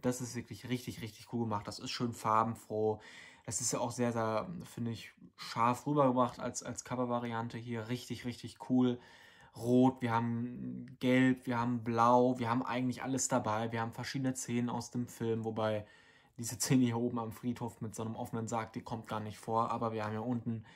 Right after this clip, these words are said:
den bösen Professor mit den Schrumpfköpfen. Wir haben die Frau und wir haben natürlich ja auch noch den alten Indianer-Schaman,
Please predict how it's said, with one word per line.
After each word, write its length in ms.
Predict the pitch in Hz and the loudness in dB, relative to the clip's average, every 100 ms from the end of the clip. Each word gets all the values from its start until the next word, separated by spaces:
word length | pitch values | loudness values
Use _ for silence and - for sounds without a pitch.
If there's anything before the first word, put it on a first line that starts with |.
| - - - - 123 | -20 -20 -20 -10 -4
den 120 | 117 | 2
bösen 280 | 123 123 - | 4 4 -2
Professor 440 | - 127 120 120 | -4 -2 0 0
mit 120 | 117 | 0
den 100 | 120 | -4
Schrumpfköpfen. 600 | 113 113 107 - 104 - | -4 -4 -4 -6 -8 -4
Wir 80 | 117 | 0
haben 100 | 120 | 2
die 100 | 123 | 0
Frau 320 | 127 - 110 110 | -2 -2 0 0
und 180 | 139 135 | -2 -2
wir 100 | 123 | 0
haben 120 | 120 | 0
natürlich 400 | 117 - 117 120 | -2 -4 -6 -6
ja 100 | 113 | -6
auch 120 | 113 | -4
noch 160 | 110 104 | -6 -6
den 180 | 113 | -8
alten 520 | - 113 117 - 110 101 - - - - - | -6 -6 -4 -4 -6 -8 -18 -20 -20 -20 -6
Indianer-Schaman, 1300 | 123 113 117 117 123 113 113 123 113 110 107 107 110 | -4 -2 2 4 4 2 0 -2 -2 0 0 -2 -6